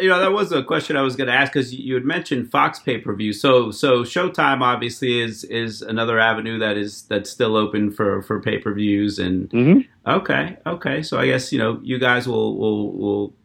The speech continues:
Speaker 1: will figure out the way to, to, to work that, you know, which, who gets what fighters. I'm still <laughs> like, you know, I'm like, wow.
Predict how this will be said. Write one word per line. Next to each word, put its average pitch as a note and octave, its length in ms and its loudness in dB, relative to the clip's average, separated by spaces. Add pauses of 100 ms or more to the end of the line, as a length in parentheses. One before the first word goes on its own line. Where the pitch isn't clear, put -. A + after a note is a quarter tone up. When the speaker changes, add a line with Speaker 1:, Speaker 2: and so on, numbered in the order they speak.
Speaker 1:
will G#2 120 -6
figure G#2+ 320 0
out G#2+ 180 2
the A2+ 80 -2
way G#2+ 240 2
to, G#2 240 0
to, G2+ 280 2
to G#2 160 -2
work G#2+ 300 0
that, F#2+ 340 0
you G2+ 80 -2
know, G2 120 2
which, A2 260 -2
who D#3 260 -2
gets C3+ 240 0
what C3 200 0
fighters. G#2+ 440 2
I'm G#2 140 0
still B2 400 2
<laughs> B2 60 -4
like, E3 320 0
you F#3+ 180 2
know, - 340 0 (500)
I'm - 100 4
like, A#2 220 2
wow. A#2 440 4